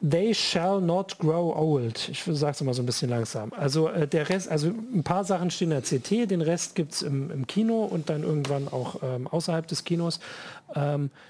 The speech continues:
genau, danke dir auch, danke euch dafür, dass ihr hier wart. Ich glaub, wir haben das jetzt alles sehr gut, äh,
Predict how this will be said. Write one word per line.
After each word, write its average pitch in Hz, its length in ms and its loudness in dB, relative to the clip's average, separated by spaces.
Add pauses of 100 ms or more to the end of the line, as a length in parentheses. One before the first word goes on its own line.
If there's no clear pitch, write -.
(140)
genau, 131 340 0
danke 156 300 2
dir 214 320 4
auch, 226 180 2
danke 170 440 0
euch 190 340 2
dafür, 180 260 0
dass 160 200 0
ihr 147 60 4
hier 185 180 2
wart. 196 120 0
Ich - 140 -6
glaub, 160 220 0
wir 156 80 2
haben 151 120 0
das 147 180 0
jetzt 147 180 -2
alles 151 320 0
sehr 147 420 0
gut, 143 420 -2
äh, 143 220 0